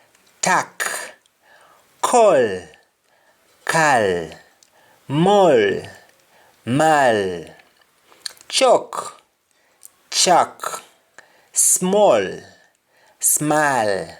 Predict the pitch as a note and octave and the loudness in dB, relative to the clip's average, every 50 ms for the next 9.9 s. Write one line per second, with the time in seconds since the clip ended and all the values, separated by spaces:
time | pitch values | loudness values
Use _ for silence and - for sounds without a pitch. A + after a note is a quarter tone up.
0 | - _ _ _ _ _ _ _ _ _ _ _ _ _ _ - - G3+ G3+ F#3 | -20 _ _ _ _ _ _ _ _ _ _ _ _ _ _ 0 2 4 4 4
1 | E3 C#3+ B2+ A#2 G#2 G2 - - - - - - - - - _ _ _ _ _ | 2 0 -2 -2 -2 0 0 -2 -4 -4 -6 -8 -8 -8 -12 _ _ _ _ _
2 | _ _ _ _ _ _ _ _ _ - D#3+ D#3+ D3+ C3+ B2 A#2 A2 G#2+ G#2 G2+ | _ _ _ _ _ _ _ _ _ -2 0 2 4 2 2 2 0 0 0 0
3 | G2 F#2 - - - - - - - - - - - - _ _ _ _ _ _ | 0 0 0 2 4 6 6 6 6 4 0 -6 -12 -20 _ _ _ _ _ _
4 | _ _ _ - - - F3 G3 G3+ F#3+ F3 D#3 C#3 B2 A2 G2+ F#2+ F2+ D2+ - | _ _ _ -16 -4 0 2 2 2 2 2 2 2 4 4 2 2 0 -2 -6
5 | - - _ _ _ _ _ _ _ _ _ _ _ - - _ - G2 - - | -12 -20 _ _ _ _ _ _ _ _ _ _ _ -20 -20 _ -10 -2 0 2
6 | D#3 D#3 C#3+ B2+ A#2+ A2+ G#2 G2+ F#2+ F#2 F2+ E2+ D2+ D2+ B1+ - - - - - | 2 2 2 0 2 2 2 2 2 2 0 0 -2 -4 -8 -10 -14 -20 -20 -20
7 | _ _ _ _ _ _ _ _ _ _ _ _ _ _ _ _ _ _ _ _ | _ _ _ _ _ _ _ _ _ _ _ _ _ _ _ _ _ _ _ _
8 | _ _ _ - - - _ _ _ _ _ _ _ _ _ _ _ _ _ _ | _ _ _ -20 -20 -20 _ _ _ _ _ _ _ _ _ _ _ _ _ _
9 | _ _ _ _ - B2+ D#3 F3+ F3 F3 - C3+ C#3 C3 G2+ E2 - - | _ _ _ _ 0 2 2 2 2 0 -4 -4 -2 -2 -2 -2 -6 -12